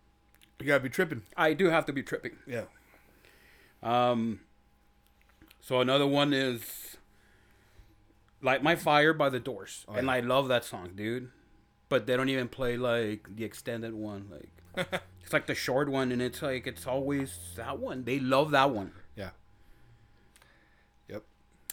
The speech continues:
Speaker 2: Um, the other one is, uh, A C D C, of course. You Shook Me All Night Long.
Speaker 1: Yeah.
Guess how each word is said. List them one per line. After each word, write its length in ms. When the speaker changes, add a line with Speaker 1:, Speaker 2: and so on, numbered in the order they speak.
Speaker 2:
Um, 800
the 120
other 160
one 260
is, 320
uh, 560
A 160
C 180
D 200
C, 240
of 140
course. 600
You 260
Shook 300
Me 120
All 160
Night 220
Long. 280
Speaker 1:
Yeah. 600